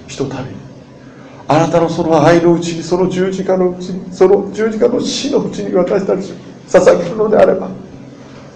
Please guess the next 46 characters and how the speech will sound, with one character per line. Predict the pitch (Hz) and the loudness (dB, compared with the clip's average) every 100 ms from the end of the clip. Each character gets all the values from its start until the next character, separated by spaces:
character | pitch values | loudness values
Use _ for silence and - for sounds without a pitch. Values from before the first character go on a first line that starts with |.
| - - - - | -20 -20 -20 -8
確 | - - - | -6 -4 -6
か | - | -6
に | 208 | -4
私 | 202 202 202 | -2 -2 -2
た | 214 | -4
ち | 214 | -4
は | 214 | -4
死 | - - | -6 -8
に | 202 | -8
ま | 196 175 | -8 -8
す | - | -10
が、 | - - - - - - - - - - - - - - - - - - | -12 -14 -18 -20 -20 -20 -20 -20 -20 -20 -20 -20 -20 -20 -20 -20 -20 -20
そ | - - - | -18 -10 -4
の | 160 | -4
死 | 160 190 | -2 4
は | 175 | 6
麗 | 160 151 156 | 8 8 6
し | 139 - | 6 0
く、 | 139 - - - - - - - - - | -4 -6 -12 -16 -20 -20 -20 -20 -20 -2
私 | 143 139 143 | 0 2 0
た | 135 | 0
ち | 156 | 0
の | 147 | 2
中 | 143 143 | 2 0
か | 123 | -2
ら | 127 | -4
全 | - - 170 - | -6 -4 -4 -2
て | |
の | - | -2
も | 160 | -2
の | 160 | -2
を | 160 | -2
取 | - - | -4 -8
り | |
去 | - 143 | -8 -10
り、 | 143 - - - - - - - - - - - - - - | -10 -14 -20 -20 -20 -20 -20 -20 -20 -20 -20 -20 -20 -20 -10
た | 135 | -8
だ | 117 117 | -6 -6
あ | |
な | 123 | -6
た | 123 | -6
だ | 117 | -8
け | - | -8
が | 120 120 | -10 -8
残 | 120 123 | -10 -10
り、 | 113 | -12